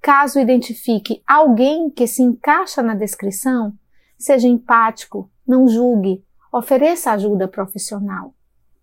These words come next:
Os grupos de apoio, como o C V V, Centro de Valorização da Vida,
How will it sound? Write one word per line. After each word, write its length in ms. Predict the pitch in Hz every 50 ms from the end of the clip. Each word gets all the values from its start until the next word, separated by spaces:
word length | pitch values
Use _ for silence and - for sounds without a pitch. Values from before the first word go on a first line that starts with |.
| _ _ _ _ _ _ _ _ _ -
Os 160 | 285 285 254
grupos 380 | 269 330 370 381 381 359 302 247
de 80 | 233 247
apoio, 560 | 214 208 _ - 247 233 226 220 196 180 -
como 280 | - - 240 233 220
o 40 | 226
C 240 | 208 - - 285 277
V 180 | 233 226 208 196
V, 380 | 180 208 208 208 190 190 - _ _
Centro 460 | - - - - 311 320 294 285 269
de 100 | 214 214
Valorização 720 | 208 226 214 208 208 202 196 185 196 190 190 - 226 220 202
da 160 | 185 185 185
Vida, 420 | 175 208 226 226 190 185 196 196